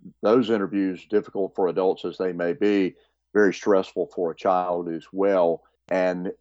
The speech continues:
depending upon where the interview takes place, a lot of times I, I think may determine the outcome. So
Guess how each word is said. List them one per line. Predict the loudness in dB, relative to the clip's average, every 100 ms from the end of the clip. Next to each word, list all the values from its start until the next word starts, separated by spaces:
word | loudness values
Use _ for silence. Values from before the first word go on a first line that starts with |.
| -8
depending | -8 -4 -2 0 0 -2
upon | -4 2 2 0 0
where | 2 4 4 2
the | 0 -2
interview | -2 -2 -2 -6 -6
takes | -2 -2 -2 -8
place, | -2 0 0 -4
a | -2
lot | 2 2
of | 0
times | -2 -2 -4 -6
I, | -8 -12 _ _ -10
I | -10 -2
think | -2 -2 -8
may | -12 0 4 4
determine | 0 -6 -8 -6 -4 -2 -4 -6 -6
the | -6 -2
outcome. | 0 0 -2 -2 -2 -2 -8 -6
So | 0 2 2 0